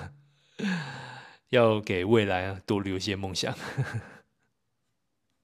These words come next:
好，下一个点友的分享，嗯，他怀念的小时候，怀念的童年是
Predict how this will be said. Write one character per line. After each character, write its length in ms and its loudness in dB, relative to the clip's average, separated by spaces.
好， 300 8
下 300 4
一 60 4
个 800 2
点 180 -2
友 160 4
的 80 2
分 180 0
享， 400 0
嗯， 540 -4
他 480 -4
怀 220 -4
念 180 -2
的 60 0
小 200 2
时 160 -8
候， 240 -2
怀 240 -6
念 200 -4
的 80 0
童 180 -6
年 160 -6
是 320 -4